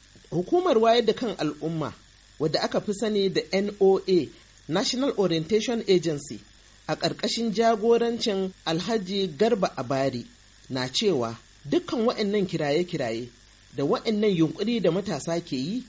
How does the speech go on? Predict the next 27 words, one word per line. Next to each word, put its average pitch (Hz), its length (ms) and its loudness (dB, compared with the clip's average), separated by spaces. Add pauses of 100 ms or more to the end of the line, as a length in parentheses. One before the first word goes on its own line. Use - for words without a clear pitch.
(280)
idan 214 340 2
an 277 200 2
bi 302 160 2
a 185 80 0
sannu, 135 440 -4 (380)
Najeriya 160 540 0
za 175 160 0
ta 180 120 -6
dawo 185 460 0
ta 165 80 -6
zama 160 240 -2
ƙasa 202 400 -8
ɗaya 208 300 -2 (300)
dunƙulalla, 170 840 0 (540)
wacce 143 280 -4
komai 233 640 2
a 160 80 -8
cikinta 190 680 -4 (300)
za 175 240 -4
a - 80 -6
yi 190 200 0
shi 185 180 -2
cikin 180 340 -4
walwala 143 480 -2 (220)
da 139 60 -6
kwanciyar 135 420 -2
hankali. 123 460 -8